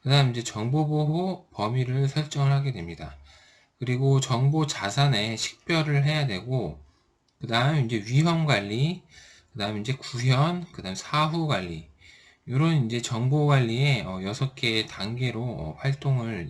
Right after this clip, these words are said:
활동을 한다라고 이제, 어, 생각하시면 되겠습니다.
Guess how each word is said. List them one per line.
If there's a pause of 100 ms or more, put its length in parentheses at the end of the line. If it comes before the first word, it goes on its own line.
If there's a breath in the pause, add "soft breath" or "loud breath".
(120)
활동을
한다라고
이제,
어,
생각하시면
되겠습니다.